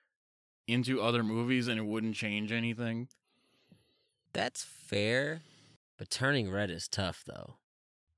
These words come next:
Speaker 1: Turning Red
Speaker 2: Turning Red is
Speaker 1: is
Speaker 2: very good.
Speaker 1: Turning Red is a, a definite bright spot in, in the recent Pixar, uh, recent, uh, what am I trying to say here?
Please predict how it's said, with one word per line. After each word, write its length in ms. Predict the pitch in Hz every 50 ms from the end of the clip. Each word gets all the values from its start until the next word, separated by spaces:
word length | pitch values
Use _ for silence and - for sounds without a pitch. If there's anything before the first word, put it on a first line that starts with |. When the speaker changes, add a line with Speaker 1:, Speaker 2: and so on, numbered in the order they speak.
| _ _ _ _ _ _ -
Speaker 1:
Turning 320 | - 240 294 330 254 196
Red 380 | 160 147 135 127 117 117 107 104
Speaker 2:
Turning 240 | 123 131 135 117
Red 160 | 107 104 98 90
is 120 | 87 -
Speaker 1:
is 80 | 95 82
Speaker 2:
very 340 | 85 90 87 82 85 87 87
good. 320 | 87 85 78 78 80 - _ _ _ _ _ _ _ _ _ _ _ _ _ _ _ -
Speaker 1:
Turning 280 | - - 214 262 269 214
Red 240 | 170 156 147 135 123
is 240 | 120 104 95 95 - _ _ _ _ _ _ _ -
a, 120 | 98 101 95 95 95 - -
a 80 | 101
definite 420 | 92 123 123 117 - 123 110 98 87
bright 300 | 104 104 104 104 98 -
spot 400 | - - 92 90 90 87 - - _ _ -
in, 300 | 92 90 87 87 90 90 _ _ _ _ _ _ _ _ _ _ _ _ _ _ _ _ _ _ _ _ _ _ _ _ _ _ -
in 120 | 110 104
the 80 | 101 95
recent 400 | 98 104 110 104 - 117 101 92
Pixar, 520 | - 113 104 - - 107 95 92 90 85 95 104 - _ _ -
uh, 280 | - 82 82 82 82 90 - _ _ _ _ _ _ _ _ _ _ _ _ _ _ _ _ _ _ _ _ _ _ _ _ _ _ _ _ _ _ -
recent, 500 | - 120 151 175 175 - - 147 123 110 _ _ _ -
uh, 460 | - 104 98 95 95 92 90 90 92 - _ -
what 140 | 110 117 151
am 80 | 190 202
I 60 | 175
trying 200 | - 160 147 135
to 60 | 117
say 220 | - 123 120 127 127
here? 240 | 90 76 90 -